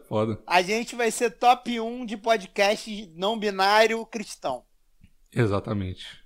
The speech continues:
Speaker 1: Aí vai, vai todo mundo amar a gente ou vai todo mundo odiar a gente? Vamos ver. Mas tem que,
Speaker 2: Eu
Speaker 1: tem que, vocês têm que fazer pra saber. Não tem jeito.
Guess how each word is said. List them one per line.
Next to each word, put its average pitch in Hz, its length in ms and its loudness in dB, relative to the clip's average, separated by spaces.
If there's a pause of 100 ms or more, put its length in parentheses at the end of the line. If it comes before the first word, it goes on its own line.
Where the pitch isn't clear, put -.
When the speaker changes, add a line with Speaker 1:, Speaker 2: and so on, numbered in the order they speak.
(160)
Speaker 1:
Aí 117 200 2
vai, 135 220 4
vai 127 160 4
todo 160 200 4
mundo 147 160 4
amar 131 280 6
a - 20 6
gente 180 220 6
ou 196 60 2
vai 160 100 6
todo 139 180 2
mundo 127 160 4
odiar 117 260 4
a 101 60 4
gente? 92 320 -2
Vamos 170 340 6
ver. 208 280 0
Mas 135 260 6
tem 165 140 6
que, 208 140 2
Speaker 2:
Eu 226 120 8
Speaker 1:
tem 180 120 6
que, - 80 0
vocês 180 160 4
têm 190 120 8
que 190 60 2
fazer 214 300 10
pra 226 100 6
saber. 190 540 2
Não 120 160 -4
tem 131 180 -2
jeito. 107 240 -4